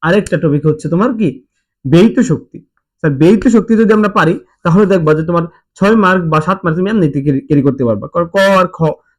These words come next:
তোমার এখানে ইজিলি প্রশ্ন আসে। আর লাস্টের গ নাম্বারে তোমার ব্যয়িত শক্তি দিবেই।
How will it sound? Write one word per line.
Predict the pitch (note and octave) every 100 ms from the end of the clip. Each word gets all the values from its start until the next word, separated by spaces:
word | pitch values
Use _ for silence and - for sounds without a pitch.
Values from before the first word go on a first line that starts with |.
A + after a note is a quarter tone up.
| -
তোমার | D#3+
এখানে | D3+ D3 D#3+
ইজিলি | - D3 C#3+ D3+
প্রশ্ন | C#3+ C3+ D3+
আসে। | C#3 - - _ _ _
আর | A#2+ B2
লাস্টের | C#3 C3+ - G#3 F3
গ | D3
নাম্বারে | D3+ D#3+ E3+
তোমার | E3+ D3
ব্যয়িত | C3+ D3+ E3
শক্তি | D#3+ C#3 D3
দিবেই। | D3+ B2+ -